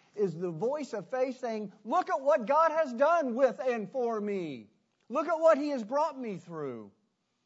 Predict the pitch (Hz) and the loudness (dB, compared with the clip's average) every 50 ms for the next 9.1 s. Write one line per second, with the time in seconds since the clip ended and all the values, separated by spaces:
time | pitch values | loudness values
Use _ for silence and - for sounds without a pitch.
0 | _ _ - 233 208 - - - 370 415 415 349 - 320 285 247 196 180 220 202 | _ _ -4 -4 -4 -4 -2 0 2 2 2 2 0 -2 -2 -2 -2 -2 -2 -2
1 | 196 - - - 214 202 190 180 165 147 170 269 311 311 311 285 302 233 285 285 | -2 -4 -6 -8 -6 -4 -4 -4 -4 -6 -8 -6 -6 -6 -6 -6 -6 0 2 2
2 | 254 202 247 240 269 311 302 285 233 208 185 196 269 294 302 269 262 233 - 254 | 2 2 2 2 2 2 2 0 -4 -8 -8 -8 -8 -6 -4 -4 -4 -4 -4 -6
3 | 254 240 240 220 226 302 330 339 330 311 311 277 285 233 285 277 247 294 302 294 | -6 -6 -6 -6 -4 -4 -2 -2 -2 -4 -6 -8 -8 -6 -4 -4 -4 -2 -4 -4
4 | 269 254 208 240 269 285 294 277 262 247 202 196 - - _ _ - 254 247 240 | -4 -4 -4 -2 -2 0 2 2 2 2 0 -4 -12 -20 _ _ -8 -4 -2 -2
5 | 233 214 - - - - 269 285 294 277 277 240 - 247 214 180 - 220 208 208 | -2 -2 -4 -8 -8 -4 -2 -2 -2 -2 -4 -6 -8 -10 -14 -12 -10 -10 -8 -6
6 | 202 202 208 202 202 - _ - 233 226 208 180 - - - 302 302 - - - | -6 -6 -6 -8 -10 -16 _ -10 -8 -8 -8 -8 -10 -10 -8 -8 -8 -8 -10 -10
7 | 208 208 202 190 180 190 175 - _ _ _ - 269 269 247 226 226 202 - - | -6 -4 -4 -4 -4 -8 -12 -14 _ _ _ -6 -2 -2 0 0 -2 -2 -4 -6
8 | - 254 254 254 247 240 240 233 - - 226 220 214 220 226 226 220 190 170 147 | -2 0 0 0 0 -2 -4 -4 -6 -6 -6 -6 -6 -6 -6 -4 -4 -4 -6 -6
9 | - | -10